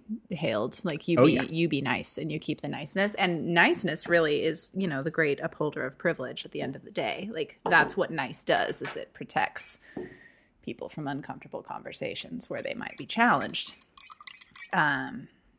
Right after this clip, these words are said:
Speaker 1: and gets in the way of progress m-, more often than not.
Speaker 2: Yeah.
Speaker 1: Kindness, very separate from niceness.
Speaker 2: Yeah,
Speaker 1: Let us
Speaker 2: very
Speaker 1: be
Speaker 2: different,
Speaker 1: clear.
Speaker 2: right?
Speaker 1: Totally different.
Speaker 2: To be kind and to be nice.
Speaker 1: Right. And oftentimes,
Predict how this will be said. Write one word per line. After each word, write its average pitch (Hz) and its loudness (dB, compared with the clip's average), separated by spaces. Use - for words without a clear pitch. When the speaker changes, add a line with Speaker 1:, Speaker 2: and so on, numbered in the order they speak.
Speaker 1:
and 196 4
gets 165 8
in 135 2
the 139 6
way 120 4
of - -4
progress - 4
m-, - -6
more 185 10
often - -2
than - -4
not. - -6
Speaker 2:
Yeah. 107 0
Speaker 1:
Kindness, 220 8
very 165 6
separate - 2
from - -2
niceness. - -2
Speaker 2:
Yeah, 170 4
Speaker 1:
Let 147 2
us 120 4
Speaker 2:
very 185 6
Speaker 1:
be 131 2
Speaker 2:
different, 101 2
Speaker 1:
clear. 101 -6
Speaker 2:
right? 113 -4
Speaker 1:
Totally 180 4
different. - -4
Speaker 2:
To 120 -4
be 110 2
kind 110 -2
and 101 -2
to 92 -14
be 95 -8
nice. 87 -12
Speaker 1:
Right. - -6
And 202 6
oftentimes, 170 4